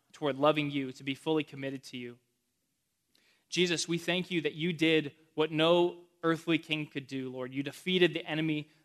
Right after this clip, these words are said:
that is within us. You defeated that thing in our hearts that wants to go astray. And Lord, we still feel it. We still feel that we want to wander. But Lord, we know that you are transforming us. You're conforming us into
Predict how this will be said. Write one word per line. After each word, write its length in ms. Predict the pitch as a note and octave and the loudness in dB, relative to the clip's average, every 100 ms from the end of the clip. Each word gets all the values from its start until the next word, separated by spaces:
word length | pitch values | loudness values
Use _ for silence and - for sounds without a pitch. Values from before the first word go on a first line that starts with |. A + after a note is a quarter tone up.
| - | -2
that 100 | C#3+ | -2
is 140 | C3+ | -2
within 320 | C#3 - C3+ | -6 -6 -8
us. 340 | A#2 - - - _ _ _ _ _ | -8 -18 -20 -20 _ _ _ _ _
You 100 | - | 0
defeated 600 | D3 C#3+ F3+ F#3 F3+ D#3+ - _ | 0 0 0 4 6 4 -4 _
that 180 | D3+ C#3+ | 0 2
thing 220 | - F#3 | 0 2
in 80 | F#3 | 4
our 120 | E3 | 2
hearts 340 | C#3 D#3+ D3+ | 4 2 2
that 140 | - - | -6 -2
wants 220 | D#3 D#3 | -2 -2
to 80 | - | -2
go 200 | D3 D#3 | 0 2
astray. 480 | D3 - D3 C#3 C3 | 0 -2 -2 0 -2
And 120 | D3+ | 0
Lord, 180 | D#3 D#3+ | 2 4
we 80 | D3+ | 2
still 320 | - - G3 | 2 6 6
feel 320 | F#3+ G3 E3+ | 4 2 4
it. 120 | C3 - _ _ _ _ _ | 2 -6 _ _ _ _ _
We 80 | D#3 | -4
still 280 | D#3 - G3 | 2 6 6
feel 320 | - G3+ G3+ | 4 8 8
that 120 | F3+ | 6
we 120 | E3 D3+ | 2 0
want 220 | D#3 D#3 | 0 -4
to 80 | D3+ | -6
wander. 400 | C#3+ C3+ A#2+ A#2+ _ _ _ _ _ _ _ _ _ _ _ _ _ - | -6 -6 -8 -16 _ _ _ _ _ _ _ _ _ _ _ _ _ -2
But 180 | D#3 D3 | 0 4
Lord, 260 | D3+ D#3 | 4 6
we 100 | D3+ | 4
know 340 | D#3 D#3 D3+ D#3+ _ _ _ - | 4 4 2 -2 _ _ _ -4
that 120 | D#3 | -2
you 180 | D#3 E3 | 2 2
are 80 | |
transforming 720 | D#3+ D3+ C3 - - D3 C#3+ B2+ | 0 -4 -8 -10 -2 -2 -2 -8
us. 220 | A#2+ - | -12 -8
You're 100 | D3+ | -6
conforming 540 | D3 C#3+ - D#3+ E3 D#3+ | -4 -8 -2 0 0 0
us 180 | D3 - | -2 -6
into 400 | D#3+ - C#3+ | -6 -2 -4